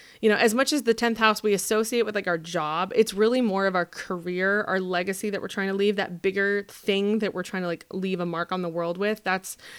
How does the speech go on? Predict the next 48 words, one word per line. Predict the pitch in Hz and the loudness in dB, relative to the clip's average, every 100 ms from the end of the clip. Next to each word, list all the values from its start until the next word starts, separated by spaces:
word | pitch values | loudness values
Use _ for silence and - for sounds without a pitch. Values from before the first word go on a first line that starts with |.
| - - | -16 -2
I | 202 | 2
want | 233 226 | 4 4
you | 226 | 2
to | |
think | 233 | 4
of | 220 | 4
the | 190 | 4
bigger | 190 180 | 2 2
dream | 175 190 254 330 330 | 0 2 2 2 2
versus, | 226 214 214 190 | 2 2 2 2
like, | 190 185 | 0 0
the | 196 | 0
mundane | 180 180 170 165 165 | 2 2 0 -2 -4
day-to-day | 160 165 156 160 | -2 -2 -2 -4
job. | 156 - - - - - | -4 -6 -8 -12 -18 -2
But | 226 220 | 0 2
sometimes | - 254 240 226 | 2 4 4 6
those | 220 202 | 4 4
can | 214 | 0
look | 190 175 | -2 -2
one | 175 | -4
and | 165 | -4
the | 160 | -6
same, | - 82 - - - - - | -8 -10 -12 -18 -18 -18 -8
right? | - 185 - | 0 2 2
And, | 185 180 | 0 0
and | - 185 | 0 0
however | 170 170 175 175 | 0 2 2 2
that's | 170 175 | 0 0
showing | - 170 | -2 -2
up | 165 165 | -2 -4
in | |
relationships. | 165 165 175 165 160 - - | -2 -2 -2 -4 -4 -6 -4
And | - 202 | 0 4
Detta, | 214 226 | 6 6
for | 220 214 | 4 0
you, | 208 240 | 0 2
this | 233 233 | 2 2
is | 262 | 2
happening | 269 247 240 | 0 2 4
in | 233 | 4
your | 220 214 | 4 4
ninth | 208 226 226 | 4 4 2
house, | 180 220 - - | 2 2 -4 -4
so | - 185 | 0 0
just | - 220 - | -2 -6 -2
next | 214 - | -2 0
door. | 190 180 | 0 0